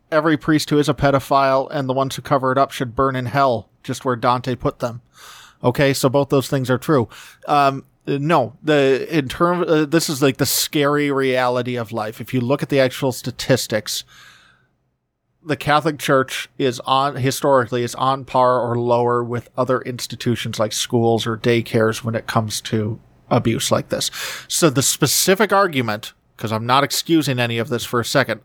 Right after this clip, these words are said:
and I'm arguing the point that you are more susceptible to be abused by a priest. No.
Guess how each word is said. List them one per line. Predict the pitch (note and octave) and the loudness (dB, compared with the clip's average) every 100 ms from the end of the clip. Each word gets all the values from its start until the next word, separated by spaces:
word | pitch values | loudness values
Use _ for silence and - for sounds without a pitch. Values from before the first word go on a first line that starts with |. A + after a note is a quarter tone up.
| - | -2
and | B2+ A2+ | 0 0
I'm | A#2+ A#2+ | -2 -2
arguing | A#2+ C3+ C3+ D3 C#3+ | -2 0 2 0 2
the | C#3 | 0
point | - D#3+ B2+ _ | 2 0 0 _
that | C3+ C#3+ | -4 -2
you | B2 | 0
are | B2 A2+ | 2 0
more | A#2 A#2+ B2 C#3 D#3 | -4 -4 0 2 2
susceptible | - D#3 - - D#3 - - A#2 G#2 A2 _ _ _ _ _ _ - | 0 -4 -4 0 0 0 -4 -2 -4 -6 _ _ _ _ _ _ -8
to | A#2+ | -2
be | B2 | 0
abused | A2 B2 A#2+ - | 0 0 0 0
by | A2 | -2
a | A2 | -2
priest. | - G2+ - - _ - | -6 -10 -10 -16 _ -14
No. | A2 A2+ B2+ B2+ - | -8 -2 2 2 2